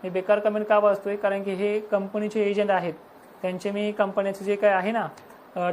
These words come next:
टेंडर्स असतात की तुम्ही आमचं प्रचार करा वगैरे करा, मी ते घेतलेले नाही आहेत. म्हणून फक्त माझं जे नाव चाललंय ना,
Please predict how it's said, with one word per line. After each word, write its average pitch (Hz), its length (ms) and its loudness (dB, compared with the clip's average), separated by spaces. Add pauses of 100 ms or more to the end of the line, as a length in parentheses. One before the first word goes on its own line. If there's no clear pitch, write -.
टेंडर्स 196 400 2
असतात 190 400 4
की 190 60 -4
तुम्ही 190 280 -2
आमचं 180 400 2
प्रचार 185 360 2
करा 180 240 2
वगैरे 180 240 2
करा, 185 180 0
मी 196 120 -2
ते 214 80 -4
घेतलेले 214 420 0
नाही 202 180 2
आहेत. 143 100 0 (420)
म्हणून 202 220 -2
फक्त 196 260 0 (220)
माझं 180 440 2
जे 214 140 0
नाव 214 260 4
चाललंय 220 320 4
ना, 220 160 0